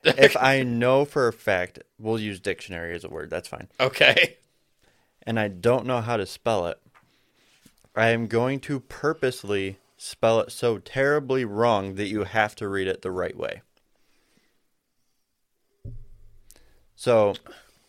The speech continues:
Speaker 1: dictionary. Don't know how to spell it. Okay. D I C K. There's dick.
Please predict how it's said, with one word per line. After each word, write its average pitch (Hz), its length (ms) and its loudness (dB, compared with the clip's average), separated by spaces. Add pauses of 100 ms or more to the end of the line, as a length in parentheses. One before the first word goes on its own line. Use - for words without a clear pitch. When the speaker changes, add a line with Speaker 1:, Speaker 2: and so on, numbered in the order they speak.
(640)
Speaker 1:
dictionary. 101 680 -2 (520)
Don't 123 180 4
know 113 100 -2
how 113 100 0
to 104 80 -2
spell 98 320 0
it. - 100 -12 (760)
Okay. 104 360 0 (720)
D 131 240 0
I 120 180 6
C 117 260 -4
K. 107 260 0
There's 104 280 0
dick. - 460 -2